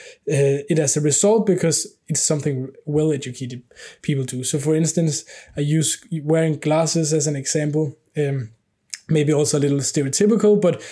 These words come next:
if you looked at it, you'll probably find that wearing glasses or needing glasses is correlated with living a long life. But of course, if we took some random guy on the street and then, you know, somehow forced him to have bad eyesight, that wouldn't prolong his life. The reason we see this correlation is maybe because,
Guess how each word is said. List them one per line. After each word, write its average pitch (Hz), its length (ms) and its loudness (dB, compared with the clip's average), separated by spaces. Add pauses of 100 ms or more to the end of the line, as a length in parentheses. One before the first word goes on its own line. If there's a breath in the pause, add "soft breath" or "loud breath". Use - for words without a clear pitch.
(240 loud breath)
if 151 160 0
you 180 60 4
looked 214 200 4
at 196 120 4
it, 175 60 2
you'll 175 140 2
probably 190 300 4
find 175 320 2
that 139 200 -2 (140)
wearing 175 400 4
glasses 160 500 2
or 143 120 -4
needing 160 340 2
glasses 139 580 0
is 143 120 -2
correlated 156 600 2
with 127 120 -8
living 147 200 2
a 123 80 -4
long 135 200 -4
life. 165 360 0 (380 loud breath)
But 165 140 2
of 151 100 0
course, 180 260 2
if 165 80 2
we 160 120 2
took 220 200 0
some 165 160 2
random 165 280 4
guy 160 280 4
on 156 180 0
the 139 80 -2
street 208 440 0 (220 loud breath)
and 151 160 0
then, 160 160 2
you 160 100 2
know, 156 300 0 (300 loud breath)
somehow 185 500 2
forced 190 460 2
him 165 140 2
to 156 120 2
have 147 260 0
bad 165 220 2
eyesight, 180 720 2
that 160 140 2
wouldn't 175 240 2
prolong 151 340 2
his 135 180 -2
life. 151 640 -4
The 156 120 0
reason 180 280 2
we 156 80 2
see 175 180 2
this 156 180 0
correlation 139 600 0
is 127 160 -8
maybe 123 240 -8
because, 123 420 -6